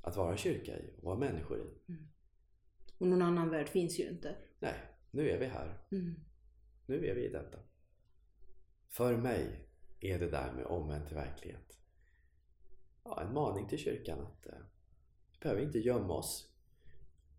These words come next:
Speaker 1: Vi behöver inte ens gömma oss bakom dåligt självförtroende eller jantelag.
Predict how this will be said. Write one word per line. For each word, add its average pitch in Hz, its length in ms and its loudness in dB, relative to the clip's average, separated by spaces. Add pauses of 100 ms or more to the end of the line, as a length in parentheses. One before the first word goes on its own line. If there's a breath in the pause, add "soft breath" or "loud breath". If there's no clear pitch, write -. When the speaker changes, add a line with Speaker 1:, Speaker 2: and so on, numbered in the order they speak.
(120)
Speaker 1:
Vi - 80 -18
behöver 135 260 -2
inte 131 140 0
ens 117 200 2
gömma 110 240 4
oss 104 220 2
bakom 98 460 0
dåligt 98 320 4
självförtroende 92 840 2
eller 80 140 0
jantelag. 71 760 0